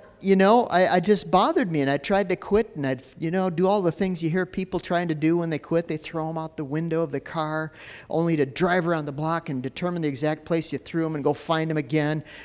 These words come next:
Or you crush the pack. I did that too, and then I'd run down to seven eleven, get another pack, you know, within thirty minutes, and,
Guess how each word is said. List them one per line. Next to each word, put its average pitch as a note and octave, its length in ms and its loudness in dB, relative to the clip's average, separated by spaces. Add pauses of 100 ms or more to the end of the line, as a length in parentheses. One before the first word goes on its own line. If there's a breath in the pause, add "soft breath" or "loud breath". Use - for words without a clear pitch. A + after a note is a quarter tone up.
Or C#3+ 100 -2
you D3+ 100 0
crush F#3 400 0
the - 100 -4
pack. E3+ 540 -2
I E3 60 0
did D3+ 320 -2
that D3 280 0
too, E3 460 0
and D#3+ 80 -2
then D#3 100 -2
I'd D#3 140 -2
run D3+ 260 -2
down D3+ 240 0
to D3+ 160 -4 (280 loud breath)
seven E3+ 440 4
eleven, D#3+ 320 0
get D#3+ 160 -2
another D#3 220 0
pack, D#3+ 400 -4
you D#3 60 0
know, C#3+ 140 0
within C#3+ 440 -2
thirty C#3 320 -2
minutes, C#3 500 -2
and, G#2+ 200 -6